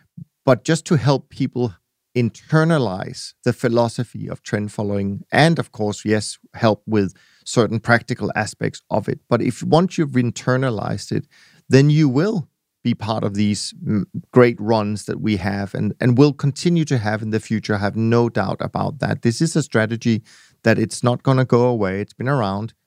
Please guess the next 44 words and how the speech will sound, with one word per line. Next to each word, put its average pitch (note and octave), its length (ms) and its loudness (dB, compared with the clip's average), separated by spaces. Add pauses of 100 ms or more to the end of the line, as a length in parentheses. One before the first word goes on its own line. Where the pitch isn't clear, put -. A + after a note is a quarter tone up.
(140)
in A2 260 4
liquid A#2 320 0
form G#2 460 -4 (220)
for A2 240 0
more A2 180 2
than A2+ 260 -2
fifty - 380 -2
years, G2+ 500 0 (340)
and A#2+ 120 4
it's A#2+ 200 0
not A2+ 180 -2
gonna A2 200 -2
go G#2 200 2
away, A#2 360 0
or G#2 120 -4
it's F#2+ 120 -10
not G#2 180 -8
gonna G2+ 200 -6
change G#2 760 -2
in G#2 140 0
terms G#2+ 300 0
of G2 100 0
it, - 160 -2 (100)
i-, A#2 160 0
its - 360 -4
effectiveness, A2+ 720 0 (400)
unlike D#3 760 4
many G2+ 360 -2
other G2 260 -2
strategies F#2+ 880 -8
out - 280 -4
there. - 180 0
So G#2+ 360 4 (580)
hopefully C#3 580 2
that's G2+ 280 -4
what G#2 140 -4
people - 240 -8
take G2+ 240 -6
away G2 220 -4
from G2+ 200 -8
our G2 120 -4
conversation - 760 -4
each - 240 -8
week. - 140 -12